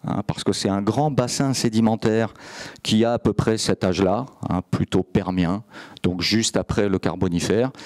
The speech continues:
Et puis il y a un autre gros point rouge en haut, en Russie, c'est le bassin de Perm, hein, qui a justement, alors Perm c'est une ville,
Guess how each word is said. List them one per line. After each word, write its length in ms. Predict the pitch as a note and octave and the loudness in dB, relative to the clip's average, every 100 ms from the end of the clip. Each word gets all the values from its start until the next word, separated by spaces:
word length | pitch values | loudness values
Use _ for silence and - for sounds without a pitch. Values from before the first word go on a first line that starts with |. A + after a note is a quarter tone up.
| - - - | -18 -10 -2
Et 80 | A2+ | 0
puis 140 | C#3 | 2
il 60 | C3+ | 2
y 40 | |
a 60 | B2+ | 2
un 160 | B2+ | 2
autre 280 | D3 D#3 - | 2 0 -4
gros 320 | A#2 G#2+ C3+ | -2 2 2
point 300 | D3 - C3 | 2 2 2
rouge 320 | B2+ B2 C3+ A2+ | 2 2 2 2
en 100 | G#2 | 2
haut, 200 | C#3 C3+ | 2 2
en 120 | G#2 | 4
Russie, 440 | A#2+ A#2+ - E3 | 2 2 -2 0
c'est 140 | - A2+ | 0 2
le 100 | G#2+ | 2
bassin 320 | B2 C#3 D3+ | 0 0 0
de 80 | A#2+ | 2
Perm, 560 | C#3+ B2+ F#2 - - - - | 2 0 -4 -6 -8 -12 -8
hein, 100 | - | -6
qui 80 | - | -2
a 40 | A2 | 0
justement, 400 | B2 - A2+ - - | 2 2 0 0 -2
alors 160 | G2 F2 | 0 -2
Perm 380 | - C3 C3 B2 | 0 0 0 -2
c'est 240 | G#2 - | -2 0
une 120 | G#2+ | 0
ville, 280 | G2 E3+ | 2 2